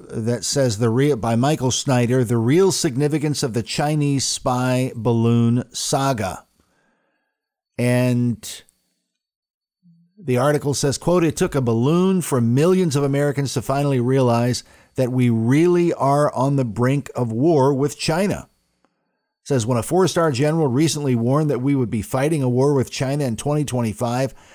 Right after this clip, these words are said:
that didn't create too much of a stir. And when U S Representative Michael McCaul stated that odds of a war between the United States and China over Taiwan are, quote,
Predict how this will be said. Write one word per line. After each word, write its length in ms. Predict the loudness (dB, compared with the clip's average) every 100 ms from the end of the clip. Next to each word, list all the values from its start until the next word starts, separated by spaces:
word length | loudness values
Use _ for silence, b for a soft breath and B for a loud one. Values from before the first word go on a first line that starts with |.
| B -4
that 300 | -2 -2 -2
didn't 260 | -2 -2
create 400 | -2 0 0 -2
too 140 | -2 0
much 260 | 0 -2
of 80 | -6
a 80 | -6
stir. 540 | -4 -2 0 -2 -6 B B B B
And 120 | -2
when 140 | 0 2
U 240 | 4 4
S 200 | 2 0
Representative 760 | -2 -2 -2 0 0 0 -2 -2
Michael 380 | -2 -2 -2 -2
McCaul 840 | -2 -4 0 2 4 2 0 -4 b b
stated 460 | -10 -2 0 2 0
that 200 | -2 -2
odds 400 | -2 0 0 0
of 100 | 0
a 80 | 0
war 280 | 0 2 2
between 400 | 0 -2 -2 0
the 80 |
United 380 | 0 0 0 -2
States 340 | 0 -2 -2 -4
and 160 | -6
China 400 | -4 -4 -2 -2
over 280 | -2 -2 -2
Taiwan 640 | -4 -2 -2 0 0 0 -4
are, 260 | -6 -6
quote, 380 | -4 0 0 -2